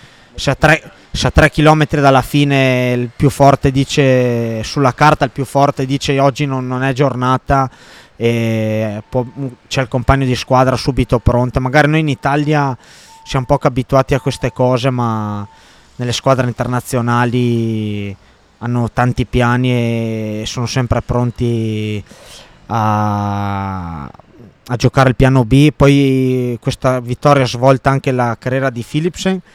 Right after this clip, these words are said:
che fino a una settimana fa sembrava dovesse cambiare squadra, e secondo me dopo questa, questa prestazione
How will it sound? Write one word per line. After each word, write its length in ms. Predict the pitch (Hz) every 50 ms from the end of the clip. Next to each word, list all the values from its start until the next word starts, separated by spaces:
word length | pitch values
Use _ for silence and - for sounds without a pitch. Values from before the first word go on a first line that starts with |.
| _ _
che 100 | - 143
fino 200 | - - 156 151
a 20 | 143
una 140 | 139 139
settimana 500 | 131 - - - - 139 135 143 143 139
fa 160 | 127 - 143 143
sembrava 400 | - - 147 131 127 139 135 127
dovesse 260 | 139 143 - - -
cambiare 380 | - 135 123 127 139 139 131
squadra, 580 | 117 - - 127 127 123 127 120 131 135 135 120 _ _ - - - - - - - _ _
e 80 | -
secondo 320 | - - - 139 131 131 127
me 160 | 127 135 135
dopo 240 | 127 - - - 131
questa, 640 | - - 123 - - 127 123 120 120 117 117 113 104
questa 240 | - 117 - -
prestazione 2000 | 120 - 117 120 - - 131 120 - - - 127 123 123 131 127 127 123 120 120 117 113 110 110 107 107 107 104 104 104 101 101 101 101 101 101 98 98 98 95